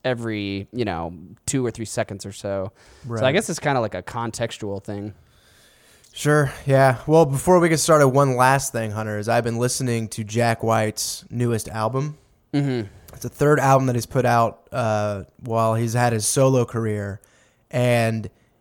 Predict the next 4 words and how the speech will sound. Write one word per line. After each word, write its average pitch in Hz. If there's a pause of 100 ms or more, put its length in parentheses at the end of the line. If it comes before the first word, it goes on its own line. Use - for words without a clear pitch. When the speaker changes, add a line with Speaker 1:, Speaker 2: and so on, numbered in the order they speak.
(100)
Speaker 2:
it 147
is 131 (920)
the 139
weirdest, 147